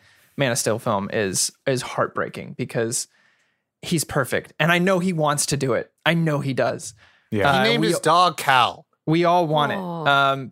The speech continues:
Speaker 1: because I, and I've watched, he's, like,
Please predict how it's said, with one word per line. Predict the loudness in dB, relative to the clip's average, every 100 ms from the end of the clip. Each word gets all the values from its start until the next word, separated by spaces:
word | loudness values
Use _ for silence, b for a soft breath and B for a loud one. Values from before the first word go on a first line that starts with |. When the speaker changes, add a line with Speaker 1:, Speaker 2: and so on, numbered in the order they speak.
| -4
Speaker 1:
because | -4 0 0 0 -2 -6 _ _ _ _ _ _ 2
I, | 4
and | 2
I've | 2 0 0
watched, | 0 2 0 -6 -6
he's, | -4 0
like, | -2 -4